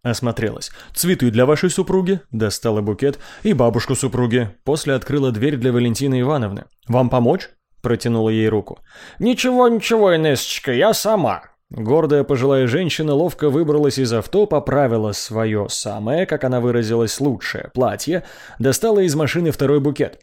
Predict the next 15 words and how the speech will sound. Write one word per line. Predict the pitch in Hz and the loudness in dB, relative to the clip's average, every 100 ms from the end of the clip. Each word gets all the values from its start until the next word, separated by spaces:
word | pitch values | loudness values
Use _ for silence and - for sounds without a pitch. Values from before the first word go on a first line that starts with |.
| _ _ _ | _ _ _
"Можем | 165 247 214 202 214 | 2 4 4 4 0
идти, | - _ 139 | -2 _ -4
Яна | 123 107 208 190 180 | -2 2 2 4 2
уже | 180 135 175 | 2 2 0
заждалась". | 139 139 107 143 143 110 - - - _ _ _ | 0 -2 0 2 2 2 -4 -14 -18 _ _ _
"Да | - 113 | -4 -2
что | 117 - 165 185 | 0 -2 0 2
вы | 180 | 2
говорите?" | 143 170 170 151 104 - - - _ - | 2 4 4 4 0 -4 -12 -16 _ -8
Покатил | 123 123 117 151 | -6 -4 -2 -2
коляску | 139 123 123 - 127 | 0 0 0 -2 -4
вперед. | - 143 107 - - - - - - | -2 -2 -2 -8 -20 -20 -20 -20 -6
"Не | 226 247 | 0 4
ворчи, | 240 240 - 160 | 4 2 0 -2
Стрельцов". | - 151 143 - 107 | -2 -2 -2 -2 -6